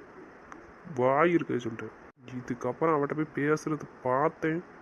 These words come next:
நடந்து வீட்டுக்கு போய்கிட மாட்டியே. அவளுக்கு தான் கல்யாணமே ஆகலையா? நீங்க யாரு?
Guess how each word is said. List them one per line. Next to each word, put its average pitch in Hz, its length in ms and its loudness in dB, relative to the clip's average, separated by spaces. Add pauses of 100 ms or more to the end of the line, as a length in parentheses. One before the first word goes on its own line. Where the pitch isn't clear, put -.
(400)
நடந்து 165 380 6
வீட்டுக்கு 156 240 2
போய்கிட 139 300 2
மாட்டியே. 117 260 -4 (380)
அவளுக்கு 160 260 2
தான் 185 100 0
கல்யாணமே 175 360 4
ஆகலையா? 160 300 2
நீங்க 170 200 4
யாரு? 151 180 4